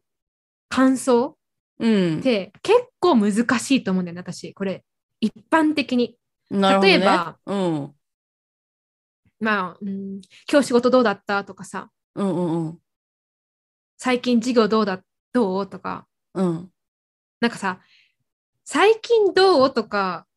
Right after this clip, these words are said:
Speaker 2: うん。
Speaker 1: 「今日あったこの、このことどう？」とかっていうのを、その、カジュアルなコンバセーションでまとめるっ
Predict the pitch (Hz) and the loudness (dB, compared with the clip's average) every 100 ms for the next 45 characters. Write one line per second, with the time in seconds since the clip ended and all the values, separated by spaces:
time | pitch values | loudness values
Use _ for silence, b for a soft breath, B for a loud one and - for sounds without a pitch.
0 | - 208 202 196 - 311 269 - 233 247 | -4 2 4 4 6 6 4 0 -4 0
1 | 277 277 - 277 330 392 370 190 277 240 | 0 -2 -4 0 0 0 2 4 4 4
2 | 214 220 185 - - 202 220 185 190 190 | 2 -4 -8 -10 -4 0 0 -2 -4 -4
3 | 156 - _ _ _ _ _ _ _ _ | -6 -12 _ _ _ _ _ _ _ _
4 | _ _ _ _ - 220 - _ - - | _ _ _ _ -6 -6 -6 _ -14 -2
5 | 330 320 320 240 208 202 233 233 240 - | 0 2 2 2 0 -2 -2 -2 -4 -4
6 | 277 240 220 185 190 196 185 185 208 240 | -4 -4 -6 -8 -8 -8 -6 -4 -4 -2
7 | 254 262 | -2 -2